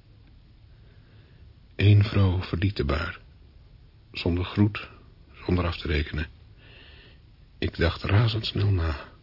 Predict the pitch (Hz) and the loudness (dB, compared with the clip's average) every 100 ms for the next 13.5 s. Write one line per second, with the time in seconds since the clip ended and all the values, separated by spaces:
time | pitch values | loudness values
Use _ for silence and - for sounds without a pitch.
0 | - - - - - - - - - - | -20 -20 -20 -20 -20 -20 -20 -20 -20 -20
1 | - - - 98 95 90 - 117 113 - | -20 -18 -4 0 2 0 0 0 0 2
2 | 110 101 127 101 98 80 82 104 87 - | 0 2 -2 0 0 0 2 0 0 -2
3 | 82 85 92 87 95 85 95 95 95 95 | -2 0 0 0 -2 -2 0 2 2 0
4 | 82 82 - - 110 107 104 107 107 107 | -2 -4 -4 -2 0 0 -2 0 2 2
5 | 98 - - 101 - 120 139 113 87 82 | 0 -4 -4 -6 -4 -2 0 2 0 -2
6 | 76 - - - 101 95 - 98 - - | -4 -6 -14 -2 0 0 -2 -4 -4 -14
7 | - - - - - - - - - - | -20 -20 -20 -20 -20 -20 -20 -16 -10 -8
8 | - - - - - - - - - - | -6 -6 -6 -12 -20 -20 -20 -20 -20 -20
9 | - - - - - - - - 95 85 | -20 -20 -20 -20 -20 -20 -8 -2 2 4
10 | 87 95 98 98 92 92 82 92 - 95 | 2 0 -2 0 0 2 2 0 0 -2
11 | - 92 101 101 90 82 - 90 92 95 | 0 2 2 2 0 0 0 2 4 4
12 | 113 110 90 85 78 82 80 - 80 - | 6 4 2 0 -2 -2 -2 0 -2 -2
13 | 85 90 82 82 | 0 0 0 -2